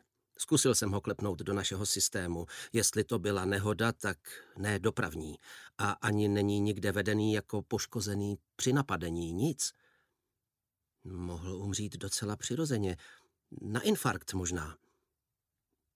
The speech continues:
„Asi. Jenže Radek sportoval, staral se o sebe, žádný vypasený, vykouřený páprda a bylo mu pětatřicet, to není věk na umírání.“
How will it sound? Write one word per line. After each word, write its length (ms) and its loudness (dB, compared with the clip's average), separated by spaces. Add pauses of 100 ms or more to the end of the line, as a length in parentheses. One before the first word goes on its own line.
(180)
„Asi. 440 -2 (1160)
Jenže 520 -2
Radek 260 -2
sportoval, 840 0 (200)
staral 320 2
se 160 2
o 120 -2
sebe, 380 -4
žádný 500 2
vypasený, 600 2
vykouřený 560 0
páprda 500 -2
a 160 -2
bylo 240 2
mu 140 2
pětatřicet, 840 -2 (220)
to 220 -4
není 340 4
věk 440 -8
na 160 -10
umírání.“ 760 -6